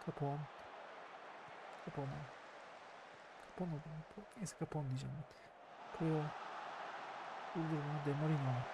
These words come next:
Güzel. Alessio şimdi. Alessio ileri, Forestieri yoruldu. Bursa'ya yükseliyorlar, bir kart. Gelecek mi, gelmedi. Şimdi, eee, hızlıca şöyle yapalım.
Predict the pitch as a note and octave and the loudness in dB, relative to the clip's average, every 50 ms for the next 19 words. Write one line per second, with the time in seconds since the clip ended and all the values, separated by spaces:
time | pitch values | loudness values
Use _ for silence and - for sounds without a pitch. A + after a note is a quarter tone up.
0 | - - - D#3 - D3 C#3 B2+ A#2+ D3 D3+ D#3 D#3 - - - D3 - - C3+ | 0 0 0 2 4 4 4 6 6 6 4 6 6 4 4 4 4 4 2 2
1 | C3+ C#3 C#3+ D3+ D#3+ E3 - - - F3 D#3 D#3 E3+ D#3 - - E3 D#3+ - - | 2 2 2 4 4 4 4 4 4 4 4 4 4 2 4 4 4 4 4 4
2 | - F#3+ F3 E3+ E3+ E3+ E3 D#3+ D#3 D#3+ D#3+ D#3+ D#3 D#3 E3 E3 E3 - - - | 6 6 8 8 8 8 8 8 6 6 6 6 6 4 4 2 2 0 -2 -2
3 | - - - - - - - G#3 F#3 - - - B3+ B3 A#3+ A3 G3+ - A3 G#3+ | -2 -2 -2 -4 -4 0 2 4 4 4 4 6 6 8 8 6 6 6 6 8
4 | A3 A3 A3+ G#3+ G#3+ - A#3 G#3 - - - A#3 B3 - - - - - - - | 10 10 10 10 10 8 2 -2 2 6 6 6 6 4 0 -6 -8 -8 -8 -8
5 | - - - - - - - - - - - - - D#3+ D#3 D#3+ E3 D#3+ - - | -8 -8 -8 -8 -8 -8 -8 -8 -8 -8 -8 -2 2 4 6 6 6 4 4 2
6 | E3 D#3+ C#3+ C3+ B2+ B2+ C3+ C#3+ C3+ - - - - - - - - - - - | 2 4 4 4 4 2 2 -2 -4 -6 -8 -10 -10 -10 -8 -8 -8 -8 -10 -10
7 | - - - - - - - - - - - - - - - - - - - - | -10 -10 -10 -8 -8 -8 -8 -8 -8 -8 -8 -10 -10 -10 -10 -10 -10 -10 -10 -8
8 | - - - - - - - - - - - A3 F#3+ F#3+ F#3+ - _ _ _ _ | -8 -10 -10 -10 -12 -14 -18 -18 -20 -8 -2 0 0 0 0 -2 _ _ _ _
9 | _ - E3 D3+ D3 D3+ D3 D3 D3 D3 C#3+ C#3+ C#3+ D3 D3 C#3+ C#3 C#3+ C#3+ C#3+ | _ 0 4 6 6 8 8 8 8 8 6 6 6 6 4 4 2 2 2 0
10 | C#3+ D3 C#3+ C#3+ - _ _ - - _ _ _ _ _ _ _ _ _ _ _ | 0 0 -2 -4 -6 _ _ -20 -20 _ _ _ _ _ _ _ _ _ _ _
11 | _ _ _ - - - G#3+ G#3 F#3+ F#3 F#3+ F#3+ D#3+ D#3+ E3+ F3 F3+ F#3 - - | _ _ _ -12 0 4 6 6 8 8 6 8 8 10 10 10 10 8 6 2
12 | - - - _ _ _ _ _ _ _ _ _ _ _ _ _ - E3+ E3 D3+ | -6 -20 -20 _ _ _ _ _ _ _ _ _ _ _ _ _ 4 4 6 6
13 | D3 C#3 C3 - D3 E3 F3 E3+ | 6 6 4 4 4 4 2 2